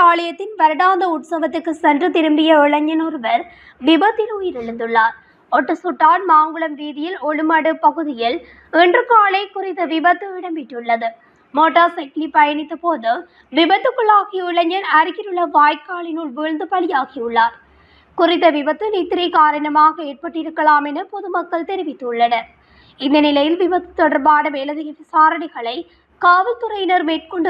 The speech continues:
வருகின்றமை குறிப்பிடத்தக்கது. ஸ்ரீலங்கன் ஏர்லைன்ஸ் நிறுவனம் தனது விமானங்களின்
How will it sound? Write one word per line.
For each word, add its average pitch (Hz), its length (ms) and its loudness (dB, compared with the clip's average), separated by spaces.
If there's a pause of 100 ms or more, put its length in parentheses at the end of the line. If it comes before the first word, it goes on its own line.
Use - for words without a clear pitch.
வருகின்றமை 320 560 0 (100)
குறிப்பிடத்தக்கது. 247 840 -8 (1700)
ஸ்ரீலங்கன் 440 680 2
ஏர்லைன்ஸ் 370 420 2
நிறுவனம் 339 440 -2
தனது 359 280 -2
விமானங்களின் 330 720 2